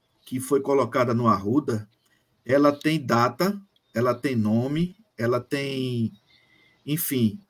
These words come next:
ela existe mesmo, entendeu? E a gente vai mostrar isso por números, entendeu? Por número e por sequência histórica, de que realmente ela existe, essa caveirinha de burro, que fez um corte no Santa Cruz. Santa Cruz ia pra um caminho,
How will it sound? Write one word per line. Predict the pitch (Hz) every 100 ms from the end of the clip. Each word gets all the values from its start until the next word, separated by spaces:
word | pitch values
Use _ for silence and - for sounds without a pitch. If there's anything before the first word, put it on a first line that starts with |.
| -
ela | 131 165
existe | 196 - 220 -
mesmo, | 226 123 147 120 98 -
entendeu? | 113 139 110 127 190 196 _ -
E | 160
a |
gente | 156 185
vai | 208 220
mostrar | 240 220 - 190 156
isso | 131 185 196 135 117 _ -
por | 277
números, | 180 165 254 226 110 87 - - _ _ _ _ _ _ _ _ -
entendeu? | 127 156 143 170
Por | 175 226
número | 165 196 262 262
e | 262
por | 247
sequência | - 240 - 214 254
histórica, | - - 151 170 147 95 -
de | -
que | - 208
realmente | 262 330 226 226
ela | 247
existe, | 262 - 180 185
essa | 185
caveirinha | 190 165 151 165
de | 175
burro, | 143 123 170 233 - _ _ _
que | 196
fez | 190 226 220
um | 285
corte | - 190 277 285
no | 220
Santa | 190 196 160
Cruz. | 147 131 139 208 - _ _ _ _ _
Santa | - 156 185
Cruz | 185 170
ia | 208
pra | - 226
um | 220
caminho, | 254 269 180 180 202 277 392